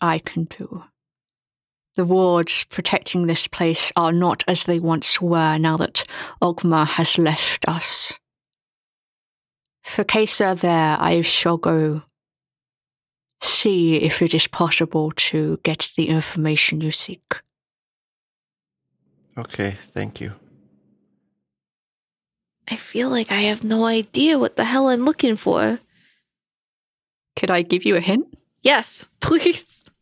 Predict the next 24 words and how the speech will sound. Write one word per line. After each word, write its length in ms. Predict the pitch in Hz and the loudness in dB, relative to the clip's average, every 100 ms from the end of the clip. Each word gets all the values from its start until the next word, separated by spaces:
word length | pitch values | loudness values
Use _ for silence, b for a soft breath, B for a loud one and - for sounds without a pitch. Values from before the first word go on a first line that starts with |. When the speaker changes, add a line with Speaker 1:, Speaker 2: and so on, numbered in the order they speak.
| B B _ _ _ _ _ _ _ - | B B _ _ _ _ _ _ _ 0
Speaker 1:
You 180 | 262 | 0
do 320 | 269 330 370 370 | 4 4 4 2
owe 360 | 269 285 277 269 | 2 4 4 2
a 80 | 233 | 0
certain 340 | - 247 240 | 2 0 2
Sentinel 460 | 226 233 233 220 208 | 0 0 0 0 0
sword 420 | - 208 190 175 - | 0 2 4 2 0
a 100 | 190 | 0
certain 340 | - 196 180 | 2 2 2
body. 420 | 175 165 147 160 - B B B | 2 2 0 0 -6 B B B
Speaker 3:
Oh, 360 | - 330 202 - b b b b - | 4 6 4 -2 b b b b 0
okay. 360 | 339 277 214 214 B | 2 4 2 0 B
Yeah, 180 | - 285 | 2 2
I'm 80 | 262 | 4
gonna, 260 | 285 285 269 | 2 4 4
I'm 180 | 254 254 262 | 4 2 4
gonna, 140 | 269 | 4
I, 280 | 427 - 539 | 6 6 6
I'll 220 | 277 277 | 6 6
be 100 | 294 | 6
like, 240 | 294 285 370 | 6 6 4
Speaker 1:
<laughs> 40 | 392 | 4
Speaker 3:
"Oh, 220 | 370 254 | 4 4
right," 260 | 349 294 | 4 6